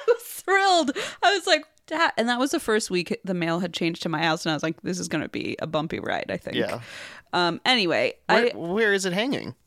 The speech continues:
Speaker 1: What?
Speaker 2: Where is it hanging?
Speaker 1: Alexander, like, look behind you.
Speaker 2: No,
Speaker 1: Have
Speaker 2: I
Speaker 1: you
Speaker 2: don't
Speaker 1: not,
Speaker 2: wa-, I'm not
Speaker 1: have you
Speaker 2: looking.
Speaker 1: not even looked
Speaker 2: I
Speaker 1: on
Speaker 2: don't
Speaker 1: my
Speaker 2: believe you.
Speaker 1: beautiful wall? It's
Speaker 2: It's
Speaker 1: not behind you.
Speaker 2: I know it's not. <laughs>
Speaker 1: I do have a watercolor of an elephant behind you.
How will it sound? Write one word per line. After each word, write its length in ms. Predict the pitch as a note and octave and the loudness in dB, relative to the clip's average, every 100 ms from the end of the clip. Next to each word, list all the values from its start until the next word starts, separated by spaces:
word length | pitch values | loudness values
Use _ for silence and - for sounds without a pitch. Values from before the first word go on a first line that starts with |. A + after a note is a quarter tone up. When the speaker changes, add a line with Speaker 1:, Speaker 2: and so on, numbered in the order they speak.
| - | -2
Speaker 1:
What? 280 | A3+ E4 - _ - | 2 2 0 _ -2
Speaker 2:
Where 260 | E3+ F#3 | 2 4
is 160 | F#3 E3 | 4 2
it 100 | E3+ | 0
hanging? 460 | F#3 A3+ B2+ G#2+ B2 - | 0 0 -2 -4 -10 -12
Speaker 1:
Alexander, 380 | B3+ D4+ G#3 - | -2 0 0 0
like, 220 | A3+ - | -2 0
look 240 | G3 A3+ | -2 0
behind 380 | - G3 G#3 G#3 | -2 0 0 0
you. 80 | E3 | 0
Speaker 2:
No, 60 | D3 | 0
Speaker 1:
Have 80 | C#3 | 2
Speaker 2:
I 20 | |
Speaker 1:
you 80 | F#3+ | 4
Speaker 2:
don't 140 | D3 | 4
Speaker 1:
not, 40 | C#3 | 4
Speaker 2:
wa-, 100 | C#3 | 2
I'm 140 | C#3+ | 2
not 180 | D3 C#3+ | 4 2
Speaker 1:
have 80 | G#3 | 4
you 60 | A#3 | 4
Speaker 2:
looking. 140 | B3 | 6
Speaker 1:
not 240 | G3 G3 A3 | 6 6 6
even 240 | G3+ F#3+ | 2 2
looked 340 | E3+ F#3 - - - | 2 2 -2 -12 -2
Speaker 2:
I 60 | |
Speaker 1:
on 60 | G3 | 0
Speaker 2:
don't 80 | G3 | 2
Speaker 1:
my 100 | F3+ | 2
Speaker 2:
believe 160 | F3+ | 0
you. 40 | - | 0
Speaker 1:
beautiful 440 | F#3+ G3 - E3 | 0 0 0 -2
wall? 320 | D3+ D#3+ A3+ - | 0 0 -2 -6
It's 120 | - | -8
Speaker 2:
It's 60 | C#3+ | -6
Speaker 1:
not 160 | B2 - | -6 -6
behind 280 | - D4+ - | -2 -2 0
you. 100 | - | 0
Speaker 2:
I 60 | C3+ | 2
know 240 | D#3+ C3 | 4 2
it's 140 | A#2 | 0
not. 360 | B2+ A#2+ F#3 G3 - A#3 - B3 G3+ | 0 2 2 2 4 2 2 0 -2
<laughs> 400 | - F3+ D5 - | -4 -2 0 0
Speaker 1:
I 60 | |
do 160 | C#4+ D4+ | 2 4
have 80 | G4 | 4
a 60 | F#4+ | 6
watercolor 440 | B3+ C#4 - C#4 | 4 4 2 0
of 80 | G#3+ | 0
an 80 | G3 | 0
elephant 440 | E3+ F#3+ G#3+ C#3+ - | 0 0 0 -4 -4
behind 420 | - - F3+ - | -4 -4 -4 -2
you. 220 | - | -2